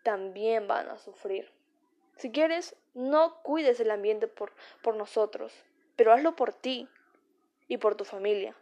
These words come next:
ya que recuerda que en estas generaciones futuras están tus hijos, nietos, sobrinos.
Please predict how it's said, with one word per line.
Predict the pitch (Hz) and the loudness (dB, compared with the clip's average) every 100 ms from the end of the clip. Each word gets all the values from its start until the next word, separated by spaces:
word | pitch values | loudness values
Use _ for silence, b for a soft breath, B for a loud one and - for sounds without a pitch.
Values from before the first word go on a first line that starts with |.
| _ b b | _ b b
ya | - 208 | -4 0
que | 214 | 0
recuerda | 196 - 214 214 196 202 - _ _ B B B B - | -2 6 10 10 8 0 -6 _ _ B B B B -4
que | 214 - | -2 -2
en | 202 202 | -4 -4
estas | 214 269 247 | -4 -4 -2
generaciones | 220 196 190 220 233 254 | -2 -4 -6 -4 -4 -4
futuras | 247 269 247 294 - _ _ - | -6 0 2 0 -2 _ _ -14
están | 208 - 208 196 | -8 -2 -2 -4
tus | 202 - | -10 -4
hijos, | 220 214 202 202 - - _ _ | -4 -4 -8 -12 -16 -20 _ _
nietos, | 190 202 202 208 220 220 190 190 - _ | -14 -8 -2 2 2 0 -6 -6 -18 _
sobrinos. | _ 220 196 190 214 202 196 220 | _ -2 0 0 -2 -2 -6 -12